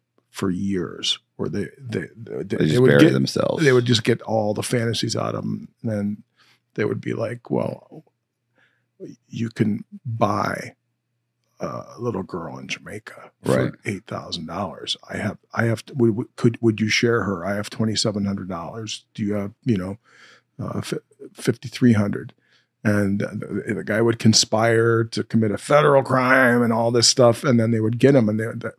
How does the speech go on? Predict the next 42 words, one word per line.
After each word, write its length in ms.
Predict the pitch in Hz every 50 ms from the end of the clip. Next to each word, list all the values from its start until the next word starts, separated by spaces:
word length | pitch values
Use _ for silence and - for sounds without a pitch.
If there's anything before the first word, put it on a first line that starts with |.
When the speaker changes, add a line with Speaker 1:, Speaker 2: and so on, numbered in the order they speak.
| _ _ _ -
Speaker 1:
it 60 | 139
was 140 | 131 123 -
proactive. 720 | - - 185 165 160 156 170 175 165 - - - - - - -
Speaker 2:
Right. 260 | 101 90 - - -
Speaker 1:
It 60 | 143
was 160 | 135 135 -
proactive 560 | - - - 160 151 147 139 139 - 143 123
crime 260 | - - 147 151 151 147
fighting. 320 | - 107 82 78 76 85
It's 140 | 107 - -
like 120 | 135 123
Minority 460 | 135 131 131 139 139 151 165 156 135
Report, 440 | 127 120 117 110 - 123 117 117 113
but 100 | 113 113
the 120 | - - - _
analog. 640 | 165 156 151 156 139 113 85 73 82 - - - - - _ _
Speaker 2:
Right. 300 | 80 82 80 71 62 - -
I 60 | - 87
was 100 | 82 80
gonna 100 | 78 -
say 100 | 78 73
Speaker 1:
And 140 | 69 76 - - _
all 180 | - 95 127 147
the 80 | 147
work 300 | 147 135 135 143 143 -
they 100 | - 131
put 220 | 113 - - 113 104
into 260 | 101 104 101 107 107
it. 140 | 104 - -
And 180 | 135 123 123 131
I, 220 | - - 147 123
that 180 | 135 156 131 147
just 360 | - 160 131 - - - - _ _
blew 280 | 160 151 160 180 190 190
my 200 | 175 160 156 151
mind. 480 | 143 139 143 151 160 156 139 120 120
That's 160 | 117 123 -
so 140 | - - 151
smart. 500 | - - - - 147 143 143 120 - - _ _ _ _ _ _ _ _ _ _ _ _ _ _ _ _ _ _ _
Is 160 | 160 143 147
it 80 | 156 147
entrapment? 720 | 143 143 135 - 170 165 170 170 175 190 190 190 190 -